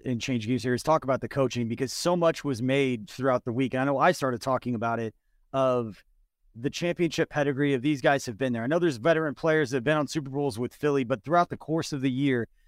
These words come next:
the Chiefs and those players had been through some games that were going to prepare them for this moment. And sometimes it's really hard to quantify or spe-, specify exactly what it looks like when it happens.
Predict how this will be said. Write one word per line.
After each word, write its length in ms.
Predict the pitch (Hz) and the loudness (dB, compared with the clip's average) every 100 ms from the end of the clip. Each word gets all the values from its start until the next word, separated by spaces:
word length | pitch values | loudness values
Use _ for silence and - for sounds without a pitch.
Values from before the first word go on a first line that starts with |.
| _ | _
the 100 | 135 | -6
Chiefs 420 | - - 175 165 143 | -4 -2 -2 -2 -2
and 100 | 139 | 0
those 160 | 135 | -2
players 380 | - 147 143 127 | 0 2 2 0
had 160 | 127 104 | -6 0
been 260 | 147 156 | 0 0
through 480 | 117 131 127 120 107 - _ _ - | -4 -2 0 0 -4 -12 _ _ -10
some 240 | 160 139 | -4 -4
games 560 | 107 151 160 151 139 110 | -2 0 2 2 0 0
that 120 | 123 | 0
were 120 | 135 | 0
going 240 | 127 151 | -2 -2
to 60 | 135 | -2
prepare 480 | - 131 - 151 151 | -6 -6 -2 2 2
them 180 | 131 123 | 2 -2
for 260 | - 135 | -2 -2
this 240 | 120 110 143 | -2 -2 -2
moment. 380 | 170 160 131 | -2 0 0
And 100 | 120 | -2
sometimes 400 | - 170 160 139 | -2 -2 0 -2
it's 140 | 120 131 | -2 -2
really 160 | 160 | 0
hard 160 | 143 147 | 2 0
to 60 | 120 | -2
quantify 560 | - 143 147 - 139 | -6 -4 -2 0 0
or 100 | 127 | 0
spe-, 320 | 120 - - 151 | -2 -8 -8 -8
specify 920 | - - - 156 180 139 - 123 113 104 _ _ _ | -6 -14 -2 2 2 0 0 2 0 -4 _ _ _
exactly 600 | 147 107 147 147 - 151 | -4 0 2 2 2 -2
what 220 | 123 147 | 0 0
it 120 | 143 | 0
looks 300 | 107 127 - | -2 -4 -2
like 240 | 156 156 - | 0 0 0
when 140 | 139 | -2
it 120 | 123 | -2
happens. 520 | - 123 147 190 190 | -2 -2 0 -2 -4